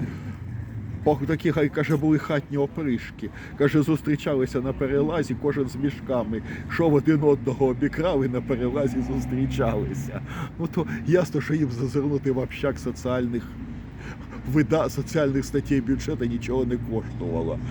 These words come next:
Це ж не Януковичу. У того були, власне, каже, це син Януковича все пог-, мені подобається оцей от, як от сказати, легендарний характер історії України. Я полюбляю легенди за політику та історію України. Каже,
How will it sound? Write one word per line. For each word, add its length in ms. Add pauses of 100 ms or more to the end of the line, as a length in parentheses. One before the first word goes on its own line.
(160)
Це 80
ж 100
не 80
Януковичу. 760 (260)
У 60
того 260
були, 300 (260)
власне, 260
каже, 320 (240)
це 120
син 240
Януковича 640
все 160
пог-, 260
мені 140
подобається 680
оцей 260
от, 160 (600)
як 220
от 80
сказати, 280
легендарний 640
характер 480
історії 360
України. 260
Я 100
полюбляю 560
легенди 520
за 120
політику 520
та 120
історію 460
України. 400
Каже, 300